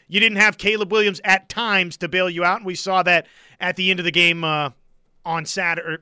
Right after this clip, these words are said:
on Saturday versus Texas Tech, where C J Colton makes the play, and any other time in the past,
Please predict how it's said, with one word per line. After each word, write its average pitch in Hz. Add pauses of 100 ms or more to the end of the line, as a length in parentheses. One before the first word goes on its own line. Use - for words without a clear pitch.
on 165
Saturday 175
versus 156
Texas 160
Tech, 170
where 151 (580)
C 185
J 202
Colton 247
makes 220
the 220
play, 294 (140)
and 180
any 269
other 277
time 269
in 262
the 240
past, 262